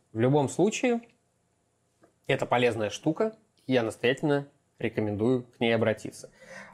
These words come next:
По теме видео на этом всё. Э,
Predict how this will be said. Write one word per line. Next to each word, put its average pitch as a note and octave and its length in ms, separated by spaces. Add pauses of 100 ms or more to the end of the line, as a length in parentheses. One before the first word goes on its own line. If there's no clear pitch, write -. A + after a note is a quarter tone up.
(380)
По C3 140
теме F#3 280
видео E3+ 260
на E3 60
этом D#3+ 260
всё. A#3 500
Э, A2+ 760